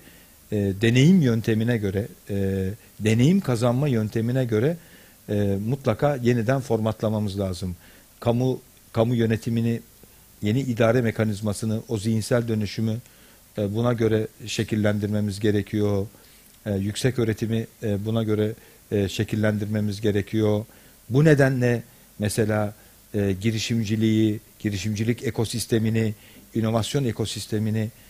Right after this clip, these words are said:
e, güçlendirmek bu açıdan önemli. Çünkü girişimcilik ve inovasyon ekosistemi demek tamamıyla ülkenizde aslında experience management'ın, yani deneyim yönetiminin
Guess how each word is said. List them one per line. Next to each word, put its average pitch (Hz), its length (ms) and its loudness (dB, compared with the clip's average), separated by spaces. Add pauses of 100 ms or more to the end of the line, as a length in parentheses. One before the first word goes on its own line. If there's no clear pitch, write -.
(280)
e, 101 100 0
güçlendirmek 113 720 0
bu 127 100 6
açıdan 110 340 0
önemli. 98 420 -2
Çünkü 110 240 -4
girişimcilik 113 720 -4
ve 117 140 4 (380)
inovasyon 117 460 0
ekosistemi 123 600 -2
demek 120 240 2 (420)
tamamıyla 131 720 0
ülkenizde 120 720 0 (480)
aslında 117 560 -2 (140)
experience 139 540 0
management'ın, 104 640 -2 (320)
yani 107 300 0
deneyim 127 420 6
yönetiminin 117 640 0